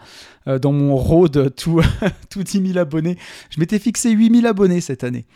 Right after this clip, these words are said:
Et on est à sept mille quatre cents presque, donc, euh, on n'est pas loin. Si vous n'êtes pas abonné sur Insta, n'hésitez pas à me faire un petit coucou, c'est là où je suis le plus présent et j'essaye de répondre à tout le monde.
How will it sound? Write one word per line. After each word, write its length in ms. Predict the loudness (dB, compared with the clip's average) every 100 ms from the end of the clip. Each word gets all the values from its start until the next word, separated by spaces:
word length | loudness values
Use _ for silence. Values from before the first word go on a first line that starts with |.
| _ _ -4
Et 80 | -2
on 120 | 0
est 80 | -2
à 80 |
sept 300 | -2 -6 0
mille 300 | 2 2 0
quatre 180 | -4 -6
cents 240 | -4 -6 -4
presque, 420 | -6 -6 -8 _ _ -20 _ -2
donc, 300 | -2 0 0
euh, 160 | 0
on 100 | 0
n'est 120 | 0 2
pas 160 | 0
loin. 240 | 0 -2 -4 -14 _
Si 160 | -8 -4
vous 100 | -2
n'êtes 140 | 0
pas 120 | 2
abonné 300 | 2 0 -6
sur 180 | -6 -8
Insta, 280 | -8 -8 -8
n'hésitez 280 | -8 -8 -4
pas 120 | -4
à 40 |
me 40 | -4
faire 160 | -6
un 60 | -6
petit 140 | -10
coucou, 340 | -14 -12 -10 -10
c'est 160 | -6
là 140 | -6 -6
où 80 | -8
je 40 |
suis 120 | -12
le 60 | -12
plus 140 | -12
présent 400 | -12 -10 -8 -8
et 140 | -10 -12
j'essaye 280 | -10 -6
de 60 | -6
répondre 380 | -6 -6 -8 -8
à 60 |
tout 140 | -10 -10
le 60 |
monde. 160 | -10